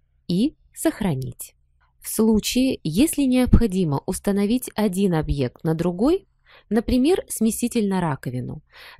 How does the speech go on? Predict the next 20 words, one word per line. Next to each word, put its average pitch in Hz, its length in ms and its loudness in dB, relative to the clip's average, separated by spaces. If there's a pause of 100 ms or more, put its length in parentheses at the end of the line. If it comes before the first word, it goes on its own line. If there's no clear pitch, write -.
то 269 280 4
в 196 100 -6
момент 254 480 2
перетягивания 156 1040 0
смесителя 165 680 -2
из - 140 -4
каталога 175 500 0
в - 140 -4
проект 233 600 0
зажимаете 190 840 0
клавишу 156 680 0
Ctrl. 127 600 -4 (580)
Важно, 233 640 2
чтобы 208 320 0
курсор 254 460 2
смотрел 214 580 2 (100)
именно 220 380 2
на 208 200 2
ту 202 260 0
поверхность, 156 840 0